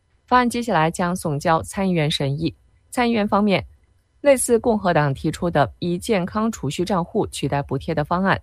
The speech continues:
此前未能通过。多名参议员仍然支持延长奥巴马医保补贴法案，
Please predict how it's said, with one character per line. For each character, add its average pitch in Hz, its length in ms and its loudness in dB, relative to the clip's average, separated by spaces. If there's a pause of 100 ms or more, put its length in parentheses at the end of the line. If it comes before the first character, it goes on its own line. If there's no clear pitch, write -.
(120)
此 139 180 -4
前 135 300 -2
未 175 160 0
能 131 200 -2
通 180 220 -4
过。 185 240 4 (460)
多 262 100 6
名 254 160 2
参 247 180 -2
议 220 40 2
员 175 200 2
仍 175 140 2
然 160 180 2
支 214 200 -2
持 156 180 -4
延 143 220 2
长 143 200 -2 (100)
奥 165 100 -2
巴 156 120 0
马 139 240 2
医 160 140 -4
保 131 180 2
补 139 140 -4
贴 151 180 -4
法 135 200 -2
案， 147 180 2